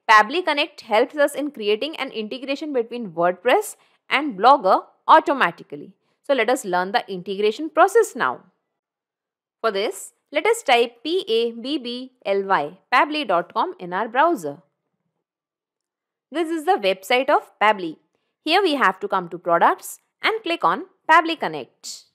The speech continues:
This is the landing page of Pabbly Connect. As you're the first time user, you have to click on sign up for free option. You can create your own account in just two minutes by clicking on this option. As I already have a free account with Pabbly Connect,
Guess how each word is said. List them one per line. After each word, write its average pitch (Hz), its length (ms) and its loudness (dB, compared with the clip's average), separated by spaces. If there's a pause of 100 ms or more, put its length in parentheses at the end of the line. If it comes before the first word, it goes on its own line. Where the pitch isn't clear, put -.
(1800)
This 330 160 -6
is 349 160 0
the 381 120 8
landing 254 500 2
page 220 280 2
of 320 300 0
Pabbly 214 340 4
Connect. 151 400 -14 (260)
As 185 180 0
you're 214 100 0
the 247 120 -2
first 330 320 2
time 339 220 -2
user, 214 380 -2 (200)
you 226 120 -8
have 254 180 2
to 349 100 -8
click 262 220 -6
on 226 160 -2
sign 175 300 -4
up 180 100 -6
for 220 140 -4
free 254 180 -12
option. 175 420 -2 (320)
You 240 120 -12
can 330 160 -4
create 381 320 -4
your 392 180 0
own 254 180 -2
account 320 360 0
in 311 120 -4
just 202 300 0
two 269 140 -6
minutes 269 240 -6
by 302 160 2
clicking 202 320 -8
on 214 160 -4
this 247 160 -6
option. 311 360 -2 (360)
As 190 120 0
I 226 100 2
already 349 420 4
have 285 240 6
a 277 80 2
free 220 200 -6
account 208 320 -2
with 160 200 -12
Pabbly 165 280 0
Connect, 339 380 -6